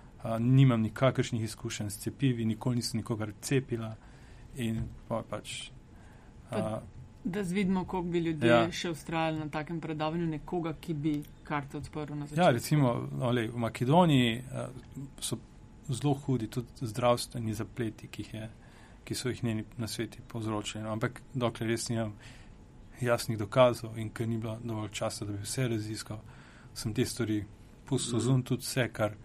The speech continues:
Speaker 1: meji na, mislim, vse že tako vse
Speaker 2: Naj
Speaker 1: meji.
Speaker 2: bi menda
Speaker 1: Ne,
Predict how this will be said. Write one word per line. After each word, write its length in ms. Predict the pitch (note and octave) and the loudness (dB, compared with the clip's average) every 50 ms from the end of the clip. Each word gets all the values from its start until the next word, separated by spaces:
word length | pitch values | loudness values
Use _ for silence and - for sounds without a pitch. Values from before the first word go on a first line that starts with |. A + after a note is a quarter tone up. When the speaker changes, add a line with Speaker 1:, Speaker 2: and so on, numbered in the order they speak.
| - - - - - - - - - - - - | -18 -20 -20 -20 -20 -20 -20 -20 -20 -18 -14 -8
Speaker 1:
meji 420 | - G#2+ A2 A2+ A2+ A#2 B2 B2+ A#2+ | -4 -2 0 2 2 4 4 4 2
na, 520 | A2 G#2 G2+ G2+ G2+ G2+ G#2 G#2+ A2 A2+ A#2 A2+ - - - - - - - - - - - - - - | 2 2 0 0 -2 -2 -6 -8 -8 -10 -10 -12 -12 -14 -16 -20 -20 -20 -20 -20 -20 -20 -20 -20 -20 -16
mislim, 240 | - - - - G#2 | -14 -14 -12 -10 -8
vse 180 | - - C3 A2+ | -4 0 0 0
že 200 | G#2+ G#2 G#2 G#2+ | 0 -2 -4 -6
tako 200 | - - - B2+ | -8 -2 0 0
vse 200 | G2+ - F#3 - | 2 4 6 8
Speaker 2:
Naj 100 | C#3+ C3+ | 10 10
Speaker 1:
meji. 260 | C3 B2 B2 C3 C3 | 12 12 12 12 12
Speaker 2:
bi 100 | B2+ - | 10 8
menda 600 | - - - E3+ E3+ F3 E3+ E3+ E3+ E3+ E3 D#3+ D#3+ F3+ - - - | 6 4 2 0 0 0 0 2 2 0 -2 -4 -6 -8 -6 -4 0
Speaker 1:
Ne, 300 | A2 A2 A2+ A2 G#2+ - | 2 2 2 2 2 -2